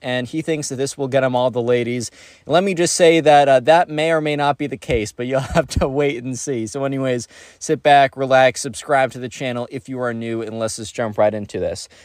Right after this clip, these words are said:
So we're gonna call the subscriber who submitted the story Alex. And by the way, my Instagram is in the description. It's also Connor Pugs. Go follow me there, and you can submit stories like this to me on there.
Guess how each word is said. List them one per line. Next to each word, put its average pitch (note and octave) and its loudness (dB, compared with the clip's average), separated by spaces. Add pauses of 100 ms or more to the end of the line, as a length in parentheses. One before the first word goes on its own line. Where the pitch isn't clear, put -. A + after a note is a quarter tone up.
So - -4
we're A#3 6
gonna A#3+ -2
call F#3 4
the F3 2
subscriber D#3 2
who D3 -4
submitted C3+ -4
the B2 -6
story A#2+ -2
Alex. G2 -2
And C#3+ -6
by G3 6
the G#3+ 2
way, D3 4
my C3+ -2
Instagram D3 -4
is C3 -8
in C#3 -8
the C3+ -6
description. A#2+ -6
It's A2 -8
also B2+ -4
Connor A#2+ -6
Pugs. A2 -4
Go D#3 0
follow D3 2
me C3+ -6
there, A#2 0 (240)
and B2+ -6
you C#3+ -4
can D#3+ -8
submit C3+ -6
stories B2+ -4
like A2+ 0
this A2 -4
to G3 -4
me C#3+ -2 (260)
on A#2+ 0
there. E2+ 0